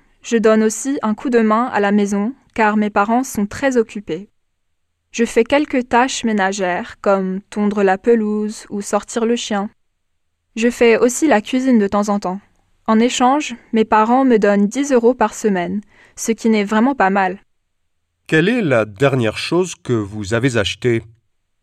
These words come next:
Speaker 1: À vrai dire, je ne suis pas sûre. Un repas au resto, je crois. D'habitude, avec mon argent, je ne fais pas grand-chose.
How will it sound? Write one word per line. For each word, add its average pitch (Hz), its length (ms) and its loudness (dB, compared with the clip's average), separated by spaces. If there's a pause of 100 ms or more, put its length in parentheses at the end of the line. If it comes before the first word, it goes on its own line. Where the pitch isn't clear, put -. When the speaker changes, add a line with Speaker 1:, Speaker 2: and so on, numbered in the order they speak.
(300)
Speaker 1:
À 277 120 4
vrai 269 220 0
dire, 202 380 -2
je - 140 -6
ne 220 140 2
suis - 180 -12
pas 233 160 0
sûre. 185 460 -10 (800)
Un 214 120 0
repas 233 360 2
au 226 40 4
resto, 240 460 0
je 208 100 -2
crois. 190 320 -8 (800)
D'habitude, 220 720 0
avec 208 320 0
mon 214 140 2
argent, 220 420 2 (320)
je - 120 0
ne 214 100 4
fais 202 160 0
pas 220 180 2
grand-chose. 190 600 -4